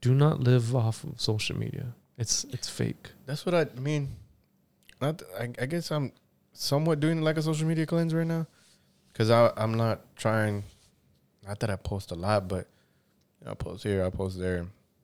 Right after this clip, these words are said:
Speaker 2: But I try not to, like, be too much on social media.
Speaker 1: Mm-hmm.
Speaker 2: Like, I'm on social media is, like, to tag you on, like, some shoes or a nice Ford,
Speaker 1: <laughs>
Speaker 2: Ford Bronco, on some thirty-threes,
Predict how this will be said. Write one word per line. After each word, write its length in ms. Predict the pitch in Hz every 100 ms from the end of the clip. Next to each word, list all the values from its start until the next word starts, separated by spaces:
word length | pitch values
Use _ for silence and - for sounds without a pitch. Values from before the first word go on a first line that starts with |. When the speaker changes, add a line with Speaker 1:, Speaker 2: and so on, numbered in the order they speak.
| _ _ _ _ _ _ _ _ -
Speaker 2:
But 380 | 101 98 87 - _ _ _ _ _ _ _ _ _ _ _ _ _ _ -
I 40 |
try 160 | - 120
not 200 | 123 110
to, 100 | 113
like, 280 | 98 90 104
be 200 | 98 92
too 240 | - 113
much 260 | 117 120 131
on 100 | 123
social 280 | 127 123
media. 240 | 123 120 120
Speaker 1:
Mm-hmm. 400 | 117 110 117 117 - _ _ -
Speaker 2:
Like, 160 | 117 113
I'm 80 | 104 98
on 80 | 95
social 260 | 98 95
media 200 | 92 92
is, 120 | 92 92
like, 140 | 90
to 100 | -
tag 260 | - 92 90
you 80 |
on, 120 | 87 85
like, 140 | 85
some 180 | 87 87
shoes 440 | 87 87 85 85
or 240 | 82 80 87 _ - - - _ _ - - _ -
a 40 | 95
nice 380 | 87 87 - - - - -
Ford, 280 | 95 - -
Speaker 1:
<laughs> 0 |
Speaker 2:
Ford 260 | 101 87
Bronco, 560 | 92 90 90 92 90 90 - - - - - - - - - - - 202 - 202
on 80 | 98
some 160 | 92 90
thirty-threes, 760 | 92 92 90 92 92 90 90